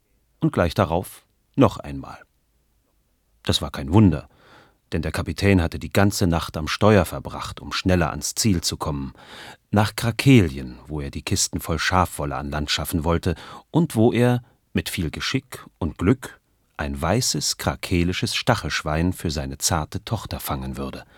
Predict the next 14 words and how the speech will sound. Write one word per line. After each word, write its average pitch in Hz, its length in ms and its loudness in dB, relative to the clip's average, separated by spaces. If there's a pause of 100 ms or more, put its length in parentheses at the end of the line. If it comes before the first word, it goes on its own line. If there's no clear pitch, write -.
(680)
Denn 85 120 2
die 80 100 0
Milch 123 500 4
von 71 220 -10
weißen 101 400 2
krakelischen 82 640 0
Stachelschweinen 87 960 2 (340)
macht - 300 -2
Kinder 120 560 4 (180)
groß - 600 2 (420)
und 110 180 -2
stark. - 480 -6 (1600)
"Ach, - 380 4
Zwilla, 95 720 4